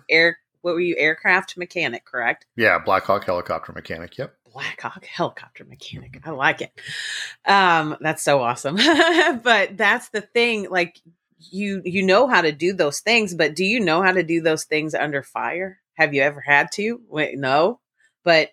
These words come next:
Speaker 2: No.
Speaker 1: no, but now you got to, maybe. You never know. And, and that's the whole thing. And, and I'm sure every war movie that you've ever seen your entire <laughs> existence is playing through your mind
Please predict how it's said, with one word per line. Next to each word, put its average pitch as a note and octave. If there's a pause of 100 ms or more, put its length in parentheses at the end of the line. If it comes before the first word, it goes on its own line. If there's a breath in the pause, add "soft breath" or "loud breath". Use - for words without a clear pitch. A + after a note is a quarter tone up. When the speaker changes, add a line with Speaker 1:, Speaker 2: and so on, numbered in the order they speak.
Speaker 2:
No. B2+
Speaker 1:
no, E3+
but E3
now F3+
you G#3
got B3+
to, E3+
maybe. C#3+
You F3
never F3+
know. C4
And, G#3+
and G#3
that's G3+
the -
whole G#3
thing. A#3+
And, D#3 (300 loud breath)
and G3+
I'm F#3+
sure B3
every G#3
war F#3+
movie D#3+
that D3+
you've D#3
ever D#3+
seen F#3+
your D3+
entire A#3
<laughs> -
existence G#3+
is E3+
playing F3+
through E3
your D3+
mind D3+